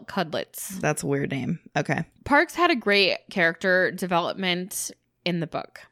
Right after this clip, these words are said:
Speaker 1: I feel like he was kind of one-dimensional in the movie.
Speaker 2: Yes.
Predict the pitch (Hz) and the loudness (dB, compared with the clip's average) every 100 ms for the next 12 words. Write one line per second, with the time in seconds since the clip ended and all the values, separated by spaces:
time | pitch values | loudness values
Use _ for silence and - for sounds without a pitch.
0 | _ _ _ _ _ - 202 233 220 220 | _ _ _ _ _ -2 2 4 2 2
1 | 233 208 202 - 196 190 185 180 - - | 0 0 -2 -4 -2 0 0 -2 -12 -20
2 | _ _ _ _ _ _ _ _ _ _ | _ _ _ _ _ _ _ _ _ _
3 | - 202 214 196 196 160 175 - 160 143 | -2 2 2 2 2 0 -2 -6 -4 -4
4 | 165 175 165 143 170 190 - _ _ _ | -4 -4 -4 -4 -4 -6 -10 _ _ _
5 | _ _ _ _ - 175 180 156 143 151 | _ _ _ _ -4 2 4 4 2 -4
6 | - - - | -8 -10 -10